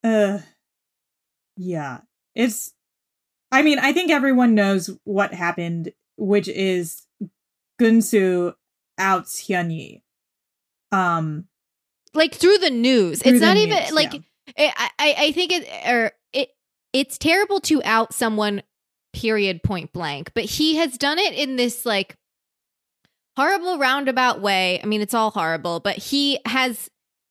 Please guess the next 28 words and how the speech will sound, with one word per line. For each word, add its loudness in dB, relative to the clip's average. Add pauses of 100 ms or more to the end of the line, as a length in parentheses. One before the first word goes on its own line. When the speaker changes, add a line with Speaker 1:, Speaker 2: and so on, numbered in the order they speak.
(160)
Speaker 2:
gotten 0
this -2
published -2
in, -4
like, -4
what -2
seems -2
like -2
it's -10
probably -4
some -6
sort -4
of -6
a -4
gossip -2
rag, 0
and -2 (380)
then -2 (360)
everybody 0
in -2
the, 0 (140)
like, -4
in -4 (240)
the 0
warehouse 0
or 0
the -2
stage -2